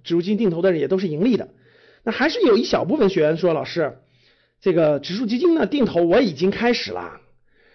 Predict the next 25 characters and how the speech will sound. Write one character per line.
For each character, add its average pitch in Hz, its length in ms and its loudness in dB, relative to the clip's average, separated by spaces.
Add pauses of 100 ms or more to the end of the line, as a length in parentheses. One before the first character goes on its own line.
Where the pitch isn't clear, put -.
(300)
我 208 180 2
手 208 240 2
里 254 120 4
呢 196 100 4
还 214 280 -2
是 285 160 -2
有 151 200 2
一 175 40 -2
些 233 220 2
闲 226 400 0
钱， 165 320 -4
三 240 420 -2
年、 214 280 4
五 156 80 -4
年 196 180 2
以 185 60 4
上 196 200 -2
不 180 80 0
用 226 140 4
的 165 60 -2
闲 156 320 -4
钱， 120 320 -6
也 165 160 -2
不 202 160 -2
多， 302 360 2